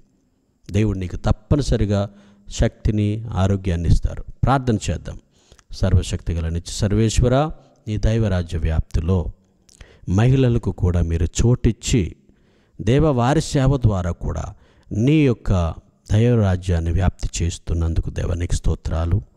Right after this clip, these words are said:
దయగల మా ప్రభువా, అటువంటి బిడ్డలందరినీ మీరు దీవించండి. నేడు కుటుంబాలు ఎదుగుదలలో, అభివృద్ధిలో ఎంతో శ్రమలు అనుభవిస్తున్నటువంటి మా తల్లులను, మా యొక్క సోదరీలను మీరు ఆశీర్వదించండి ప్రభు.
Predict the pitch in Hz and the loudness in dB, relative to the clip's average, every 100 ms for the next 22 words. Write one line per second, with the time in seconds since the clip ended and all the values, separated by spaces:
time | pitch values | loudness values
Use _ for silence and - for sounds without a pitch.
0 | _ _ - - - 90 82 82 87 82 | _ _ -20 -12 0 2 4 2 2 0
1 | 92 87 87 110 123 - - 95 90 87 | 2 4 4 4 0 -2 0 0 0 -2
2 | 92 98 95 117 139 156 147 113 92 87 | 0 0 2 2 2 4 2 2 0 0
3 | 80 - - - - _ _ - - 127 | -2 -4 -12 -12 -20 _ _ -8 0 2
4 | 135 - 139 156 143 120 107 104 98 113 | 2 0 2 2 2 2 4 4 4 2
5 | 117 104 95 95 90 90 - 117 104 101 | 2 2 4 4 4 4 4 2 0 0
6 | 98 90 - _ _ _ - 98 147 - | 0 -2 -6 _ _ _ -2 0 0 2
7 | 156 147 - 127 113 151 156 127 113 110 | 2 2 0 2 4 4 4 2 2 0
8 | - 104 95 101 98 95 90 - 80 87 | 0 -2 0 -2 -2 -2 -2 0 0 0
9 | 95 95 78 - _ _ _ _ _ _ | 0 0 -2 -10 _ _ _ _ _ _
10 | _ _ - 98 127 135 135 131 - 107 | _ _ -4 2 4 2 2 -2 2 0
11 | 107 98 85 76 73 - - - - - | 2 0 0 -2 -6 -8 -12 -16 -10 -6
12 | 82 82 - 78 82 - - - - - | -4 -4 -6 -8 -6 -8 -8 -6 -2 0
13 | 87 101 143 | 2 2 0